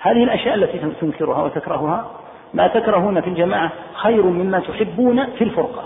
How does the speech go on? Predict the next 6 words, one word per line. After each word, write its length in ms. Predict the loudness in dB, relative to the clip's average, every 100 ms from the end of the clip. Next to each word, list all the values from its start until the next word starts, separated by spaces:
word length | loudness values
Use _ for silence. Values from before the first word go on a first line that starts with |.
| -8
لو 160 | -4
أنها 260 | -2 0 -2 -2
والعياذ 540 | -4 -2 -2 2 2
بالله 180 | 0 -4 -6 -14 -10 0
صارت 280 | 4 4
فرقة، 580 | 2 -2 0 -2 -4 -6